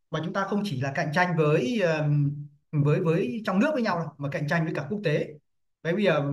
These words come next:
quý vị để ý thấy là, à, là, ờ, tu, ờ, gì, tu mu rồi hay ta mu rồi các thứ rồi nó vào thị trường Việt Nam kinh khủng khiếp lắm.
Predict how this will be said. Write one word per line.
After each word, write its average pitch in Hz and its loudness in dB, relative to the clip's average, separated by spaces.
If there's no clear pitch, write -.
quý 196 0
vị 175 -2
để 143 0
ý 147 -2
thấy 165 0
là, 170 -2
à, 123 -6
là, 127 -4
ờ, 131 -10
tu, 196 0
ờ, 156 2
gì, 135 -4
tu 196 0
mu 214 6
rồi 139 2
hay 165 0
ta 185 4
mu 202 2
rồi 143 0
các 233 0
thứ 226 0
rồi 147 -2
nó 147 -2
vào 135 -2
thị 151 -12
trường 143 -2
Việt 135 -4
Nam 160 0
kinh 165 -6
khủng 123 -12
khiếp 226 -2
lắm. 240 -4